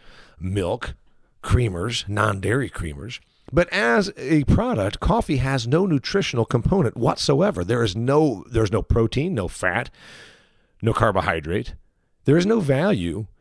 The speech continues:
in coffee. No vitamins, no minerals.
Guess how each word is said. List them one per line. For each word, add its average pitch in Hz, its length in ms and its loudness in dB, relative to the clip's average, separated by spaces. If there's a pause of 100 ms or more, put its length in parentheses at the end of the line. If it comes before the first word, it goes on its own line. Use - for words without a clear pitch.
(500)
in 139 140 0
coffee. - 440 0 (220)
No 135 140 6
vitamins, 165 380 4
no 202 100 6
minerals. 208 500 0